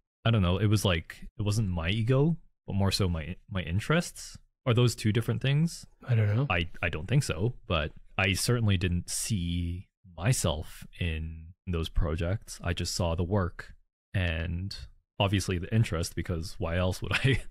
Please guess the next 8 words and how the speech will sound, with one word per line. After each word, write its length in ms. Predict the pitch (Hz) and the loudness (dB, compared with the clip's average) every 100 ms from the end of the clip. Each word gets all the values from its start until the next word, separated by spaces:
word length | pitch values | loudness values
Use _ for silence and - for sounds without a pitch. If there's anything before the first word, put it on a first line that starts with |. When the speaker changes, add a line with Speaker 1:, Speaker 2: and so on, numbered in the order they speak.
| - | -10
Speaker 1:
<laughs> 200 | - - | -12 -6
why 140 | 92 | -2
else 180 | 87 101 | 0 0
would 120 | 85 | -2
I 60 | 78 | -4
create 580 | - 85 82 85 - - - _ - | -6 -4 -4 -4 -8 -16 -20 _ -6
that 180 | 95 - | -4 -2
project? 540 | 90 85 82 - | -2 -2 -6 -8